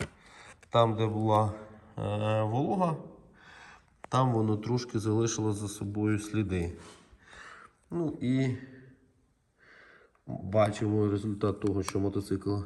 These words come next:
зберігався якийсь час на дворі.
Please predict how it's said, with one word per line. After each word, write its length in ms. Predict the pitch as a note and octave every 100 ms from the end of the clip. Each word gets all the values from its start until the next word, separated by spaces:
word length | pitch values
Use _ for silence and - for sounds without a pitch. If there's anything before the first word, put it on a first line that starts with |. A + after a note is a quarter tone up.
| -
зберігався 720 | - G#2+ G#2 G#2 G2+ - G2+ G2 - - - - -
якийсь 320 | G#2+ - A2
час 340 | - G#2+ G#2 A2
на 80 |
дворі. 540 | G#2 A2 C#3+ C3 A2+